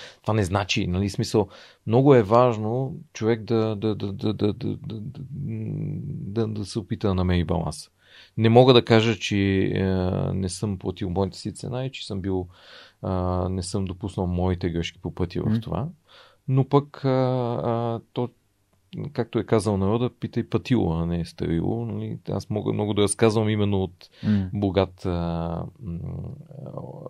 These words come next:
Speaker 1: склад с грешки. Но това, което е, а, важно, е, че, а, всякакъв вид резултат, а, а, той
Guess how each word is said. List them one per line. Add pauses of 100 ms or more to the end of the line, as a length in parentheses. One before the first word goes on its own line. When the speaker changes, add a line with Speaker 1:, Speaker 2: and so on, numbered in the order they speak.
(120)
Speaker 1:
склад
с
грешки. (560)
Но (1160)
това,
което
е,
а, (760)
важно,
е,
че, (720)
а,
всякакъв
вид
резултат,
а,
а, (440)
той